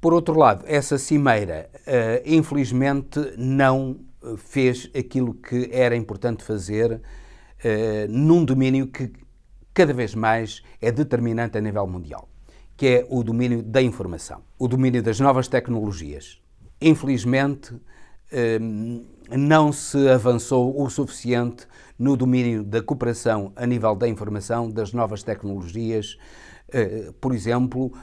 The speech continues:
do livro, eh, da, da troca de, eh, livros dentro da C P L P, da circulação,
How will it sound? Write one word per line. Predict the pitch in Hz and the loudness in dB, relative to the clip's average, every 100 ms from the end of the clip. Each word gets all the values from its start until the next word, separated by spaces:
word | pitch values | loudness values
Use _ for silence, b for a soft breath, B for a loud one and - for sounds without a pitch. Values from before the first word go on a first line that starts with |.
| - | -20
do | - 123 110 143 | -16 -10 -2 0
livro, | 127 135 123 120 120 104 b b b b b b _ - | 2 2 0 0 -2 -4 b b b b b b _ -12
eh, | 120 101 110 104 | -8 -8 -8 -10
da, | 101 113 117 113 113 110 110 110 107 110 95 92 90 - - 55 - - - - - - - - - - - | -4 0 2 4 2 2 0 0 -2 -6 -8 -16 -18 -18 -18 -20 -20 -20 -20 -20 -20 -20 -20 -20 -20 -20 -20
da | 104 113 113 123 | -18 -8 -2 -2
troca | 123 127 127 - 117 98 - | 2 4 4 2 -2 -2 -4
de, | 120 104 | -8 0
eh, | 123 120 120 120 117 107 120 110 117 | 2 2 0 -2 -4 -4 -2 0 0
livros | 120 127 104 104 98 - B B | 0 0 -2 -6 -8 -12 B B
dentro | 98 104 139 127 113 | -10 -2 0 0 -2
da | 113 | -4
C | 104 117 | -2 -2
P | - | 0
L | 107 | -2
P, | 98 117 117 | -2 -2 -2
da | 110 | -2
circulação, | 117 165 - 123 117 120 113 | 2 2 2 -2 -2 0 -2